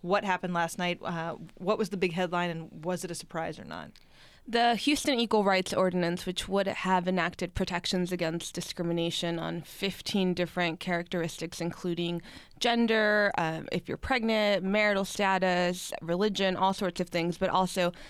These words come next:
Speaker 2: sexual orientation and gen-, gender identity, um, fell. It, w-, it just died to the tune of sixty-one percent of voters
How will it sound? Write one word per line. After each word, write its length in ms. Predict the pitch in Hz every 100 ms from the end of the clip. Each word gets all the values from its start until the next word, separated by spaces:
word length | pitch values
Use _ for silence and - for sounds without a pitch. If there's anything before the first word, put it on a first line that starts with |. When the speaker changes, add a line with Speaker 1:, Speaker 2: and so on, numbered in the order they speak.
| -
Speaker 2:
sexual 420 | - 196 - 196
orientation 500 | 180 165 180 170 175
and 180 | 170 170
gen-, 300 | 175 175 180 - 185
gender 300 | 185 214 233
identity, 680 | 180 175 170 170 - 185 170 - - - -
um, 220 | 175 180
fell. 580 | - - 185 143 107 95
It, 120 | 175
w-, 220 | 147 175
it 140 | 143 175
just 300 | 175 - -
died 500 | 170 156 151 160 165
to 120 | -
the 100 | 175
tune 280 | 170 - 170
of 160 | 165 165
sixty-one 640 | - 190 - 190 170 160
percent 460 | - 170 165 156 170
of 100 | 165
voters 500 | 160 160 156 151 165